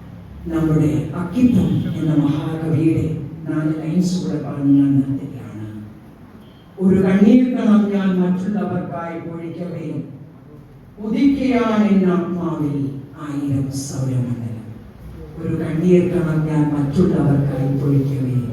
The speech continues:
ഉദിക്കയാണ് എൻ ആത്മാവിൽ ആയിരം സൗരമണ്ഡലം. അങ്ങനെ ആയിരം സൗരമണ്ഡലങ്ങൾ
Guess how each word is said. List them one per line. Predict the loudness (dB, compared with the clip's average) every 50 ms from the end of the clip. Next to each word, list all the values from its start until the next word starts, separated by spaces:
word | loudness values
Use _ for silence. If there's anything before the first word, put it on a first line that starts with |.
| -8 -10 -12 -14 -14 -14 -8 -4 -2
ഉദിക്കയാണ് | 0 2 2 2 2 2 2 2 2 2 2 4 4 4 4
എൻ | 4 4 2 0
ആത്മാവിൽ | 0 -2 -4 -4 -2 0 0 2 0 0 0 -4 -6 -8 -10 -14 -16 -14 -8 -6 -2
ആയിരം | 0 2 4 4 4 4 4 2 0 -2 -4
സൗരമണ്ഡലം. | -2 0 0 0 0 0 -4 -4 -4 -4 -6 -6 -8 -8 -10 -10 -10 -10 -10 -10 -12 -12 -12 -10 -6
അങ്ങനെ | -6 -4 -2 0 0 0 0 0 -2 -2 -4 -6 -8 -10 -10 -12 -12 -14 -12 -10 -6 -4 0
ആയിരം | 2 2 6 6 6 6 6 4 2 4
സൗരമണ്ഡലങ്ങൾ | 6 6 8 8 8 8 6 4 4 4 2 4 4 2 2 2 0 2 2